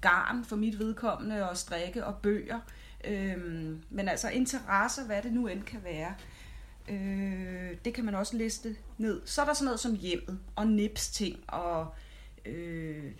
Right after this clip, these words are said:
altså, maling, øh, kø-, nye køkkenlåger, hvis man går og ordner derhjemme og sådan nogle ting. Og så er der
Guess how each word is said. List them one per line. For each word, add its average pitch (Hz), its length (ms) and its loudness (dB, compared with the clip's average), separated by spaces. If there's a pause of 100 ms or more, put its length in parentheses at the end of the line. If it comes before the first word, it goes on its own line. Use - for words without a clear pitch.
(200)
altså, 147 280 -4 (420)
maling, 180 800 2
øh, 98 640 -4 (840)
kø-, 185 240 -8
nye 220 180 6
køkkenlåger, 196 640 2
hvis 170 200 -4
man 180 100 -4
går 160 280 0
og 160 200 0
ordner 170 240 -6
derhjemme 147 420 -4
og 156 60 -6
sådan 147 100 -6
nogle 143 120 -4
ting. - 200 -8 (1600)
Og 220 180 8
så 262 140 2
er 277 40 6
der 285 120 4